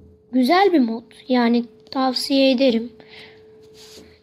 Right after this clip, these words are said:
Linki yakında koymaya başlayacağım. Bu, bu videoda da link koyamayacağım maalesef. Yani net mod çekmemi istiyorsanız alta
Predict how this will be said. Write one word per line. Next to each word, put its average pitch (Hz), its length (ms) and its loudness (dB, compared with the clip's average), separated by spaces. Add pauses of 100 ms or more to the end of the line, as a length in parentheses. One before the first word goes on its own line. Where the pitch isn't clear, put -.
Linki 294 340 0
yakında 349 400 4
koymaya 330 500 4
başlayacağım. 277 680 0
Bu, 285 300 0
bu 269 200 2
videoda 285 420 4
da 294 40 4
link 254 300 2
koyamayacağım 240 560 0
maalesef. 226 540 -4 (2000)
Yani 311 500 0
net - 200 -2
mod 339 340 -4
çekmemi 339 420 -2
istiyorsanız 330 680 0
alta 294 300 2